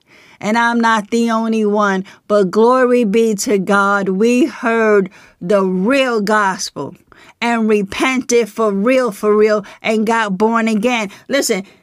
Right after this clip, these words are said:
this didn't happen for me until twenty nineteen. That, that whole time, I'm thinking, you know, once saved, I'm always saved. Once I'm in the family,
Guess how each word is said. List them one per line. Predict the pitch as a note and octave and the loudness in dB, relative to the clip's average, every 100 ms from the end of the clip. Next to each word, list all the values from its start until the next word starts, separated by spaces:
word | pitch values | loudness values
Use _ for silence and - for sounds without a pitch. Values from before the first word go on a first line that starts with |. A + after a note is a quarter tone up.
| - | -6
this | F#3 D#4 F4+ - | -2 0 0 -2
didn't | C#4+ B3+ | -2 0
happen | C4 D4 D#4 B3 A#3+ | -2 -2 -2 -2 -2
for | A#3+ | 0
me | B3 C4 B3+ | 2 2 0
until | A3+ G3 A#3+ A3 | 0 0 0 0
twenty | - C4 A#3 A3+ | -2 0 0 0
nineteen. | A#3 A3 G#3 - B3 A3 F3+ - - | -2 -4 -4 0 2 0 -2 -8 -8
That, | G3+ C4 C4 F#3 | -4 -2 -2 -2
that | A#3 D4 | 0 0
whole | D#4 D#4 D#4 | 0 2 2
time, | D4+ - D#4 D4 A#3 A3+ G#3+ - - - | 0 -2 0 0 -2 -4 -8 -12 -14 -4
I'm | A#3 D4+ | -2 -2
thinking, | G#4 D4 D4+ C4+ C#4 C#4+ C4 D4 - | -2 -2 0 0 0 0 -2 -4 -4
you | A3+ C#4+ | 0 2
know, | B3+ B3 | 2 2
once | A3+ A3+ B3+ C#4+ - | 0 2 2 0 -2
saved, | C#4+ C#4+ D4 D4 C4+ - - | 0 2 2 0 -2 -6 -2
I'm | B3+ D#4 | 0 2
always | D4+ E4 D#4+ C4 A3+ - | 2 2 2 2 0 0
saved. | A#3 A3+ G3 E3 - - - - _ | 0 2 2 2 -4 -20 -20 -20 _
Once | - F#3 C4+ C#4 - | -4 0 0 0 0
I'm | C#4+ C#4+ D4 | 0 0 0
in | D4+ D4 | 2 0
the | C#4+ | -2
family, | D4 D#4 D#4+ D#4+ D#4+ E4 E4 | 0 0 2 0 0 -2 -4